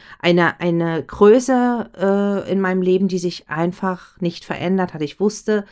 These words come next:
hier habe ich ein Stück Sicherheit, dass diese Kontak-, dieser Kontakt und diese Freundschaft jetzt schon so lange gehalten hat. Ich kann auch mal eine Zahl nennen. Also es sind tatsächlich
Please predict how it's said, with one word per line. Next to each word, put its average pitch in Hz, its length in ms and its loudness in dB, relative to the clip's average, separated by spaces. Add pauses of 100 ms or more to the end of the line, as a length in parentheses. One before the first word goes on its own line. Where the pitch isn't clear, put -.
(380)
hier 208 280 2
habe 196 120 0
ich 190 80 -4
ein 190 60 -2
Stück - 220 -8
Sicherheit, 190 560 -2
dass 180 180 -8
diese 220 280 -2
Kontak-, - 520 -6
dieser 220 220 0
Kontakt 196 520 -8
und 175 120 -6
diese 170 200 -8
Freundschaft 156 760 -8 (380)
jetzt 160 260 0
schon 175 200 2
so 214 240 6
lange 180 320 2
gehalten 127 560 -10
hat. 123 200 -14
Ich 131 140 -14
kann 190 180 0
auch 185 120 -2
mal 185 120 2
eine 170 180 -2
Zahl 185 420 2
nennen. 139 220 -4
Also 135 200 -10
es 143 160 -12
sind 156 200 -10
tatsächlich 165 640 -6